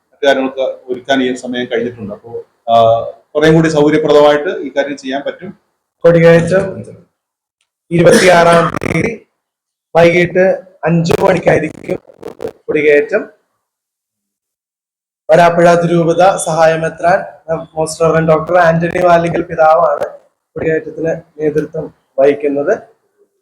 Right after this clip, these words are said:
Speaker 2: അതേ ദിവസം പൊതു പ്രസിഡന്റ് വാഴ്ച, ആ, ഉണ്ടായിരിക്കുന്നതാണ്. അത് വൈകിട്ട് നാല് മണിക്കായിരിക്കും, ആ, പൊതു പ്രസിഡന്റ് വാഴ്ച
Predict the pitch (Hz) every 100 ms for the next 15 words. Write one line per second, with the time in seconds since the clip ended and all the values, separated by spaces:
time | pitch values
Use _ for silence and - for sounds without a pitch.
0 | _ _ _ _ _ _ _ _ _ _
1 | _ _ _ _ _ _ _ _ _ -
2 | 175 170 170 190 214 - 180 180 180 180
3 | 170 170 170 170 180 175 - 156 160 156
4 | 185 202 - - _ _ _ 151 156 156
5 | 143 170 165 165 165 165 180 170 147 202
6 | 202 170 175 170 170 196 196 180 180 196
7 | 190 208 185 165 - - - _ _ 151
8 | 151 151 170 165 156 143 165 165 165 151
9 | 147 147 180